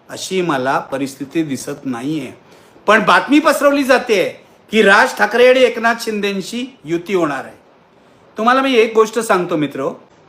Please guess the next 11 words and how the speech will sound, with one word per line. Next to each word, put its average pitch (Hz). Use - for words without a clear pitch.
तुम्ही 196
जेव्हा 226
YouTube-वरची 208
चॅनल 180
बघता 175
ना, 208
तेव्हा 202
तिथे 226
बोलणारा 208
पत्रकार 185
हा 202